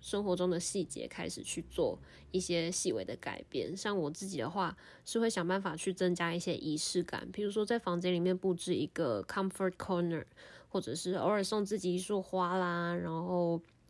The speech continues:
给自己一点小奖励，这些不是说小确幸，而是你可以透过自己去创造这些琐碎的快乐，然后去让你工作以外的时间，或者是工作之余，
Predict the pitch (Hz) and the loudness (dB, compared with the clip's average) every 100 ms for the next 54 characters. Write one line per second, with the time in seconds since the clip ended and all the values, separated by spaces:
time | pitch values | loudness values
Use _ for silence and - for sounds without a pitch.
0 | _ - - - - 196 185 233 202 202 | _ -20 -20 -20 2 2 4 2 2 2
1 | 185 190 202 196 165 185 175 170 175 - | 0 0 2 2 2 0 2 2 0 -4
2 | 175 85 180 - 190 - - 185 - - | -4 0 0 0 -8 -10 -4 -2 -2 -2
3 | 80 - - - - - 277 302 311 302 | -4 -4 -10 -20 -14 4 4 6 4 2
4 | - _ - - - 185 214 175 - 208 | -2 _ -4 -2 -2 0 2 2 2 0
5 | 143 208 247 214 196 214 196 233 196 196 | 0 -2 0 0 2 2 2 2 2 4
6 | 180 110 - - _ _ - 262 185 180 | 4 2 -4 -20 _ _ -2 -2 -2 -6
7 | 202 196 226 185 180 190 175 - - 202 | -6 -2 0 0 2 2 0 -4 -4 -2
8 | 185 185 185 185 - - 185 156 - - | 2 4 4 2 -2 -2 -2 -2 -4 -4
9 | - 113 147 - 226 - - - _ _ | -4 -2 -2 -2 -6 -16 -20 -20 _ _
10 | - 170 180 113 - - 226 208 185 - | -8 -4 -2 -2 -6 -4 0 2 0 -4
11 | 175 190 185 208 185 165 180 165 170 - | -2 0 2 2 4 4 2 0 0 -2
12 | - - - 160 156 190 180 175 - 165 | -2 -6 -4 -2 0 -2 -4 -6 -6 -4
13 | 156 170 180 170 - - 175 170 - 113 | -2 -2 0 -2 -2 -4 -2 -2 -4 -10
14 | 76 - | -8 -12